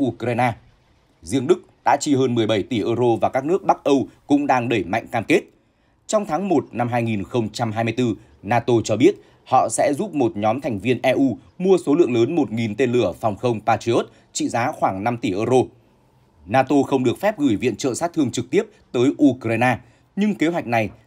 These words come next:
sẽ cho phép các nước thành viên E U tự do chuyển giao tài sản phòng không của mình cho đối tác. Tuy vậy, giới phân tích cho rằng không có nỗ lực nào trong số này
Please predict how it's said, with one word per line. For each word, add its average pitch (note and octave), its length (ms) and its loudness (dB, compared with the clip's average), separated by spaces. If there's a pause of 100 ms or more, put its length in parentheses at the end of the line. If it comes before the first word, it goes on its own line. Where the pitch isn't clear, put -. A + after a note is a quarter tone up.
(100)
sẽ - 260 0
cho A#2+ 140 -2
phép D3+ 280 -2
các E3 160 0
nước F#3+ 220 2
thành G#2 180 -6
viên G#2+ 240 -2
E B2+ 80 2
U B2+ 300 2
tự C#3+ 160 2
do B2+ 320 0 (180)
chuyển G2+ 240 0
giao A#2+ 200 2
tài G#2+ 200 0
sản G#2 320 -4
phòng G2+ 140 -2
không C3 220 0
của B2 140 0
mình G2 200 -4
cho A2 140 -4
đối G#2 120 0
tác. G#3 220 2 (540)
Tuy B2+ 120 2
vậy, A#2 260 2
giới A2+ 180 0
phân B2 180 -2
tích G3+ 180 -4
cho A#2+ 180 2
rằng G#2+ 180 -2 (400)
không B2+ 240 0
có A2+ 100 2
nỗ C#3+ 140 2
lực E3+ 180 0
nào A2 240 2
trong C3 200 0
số A#2+ 140 -2
này B2 220 2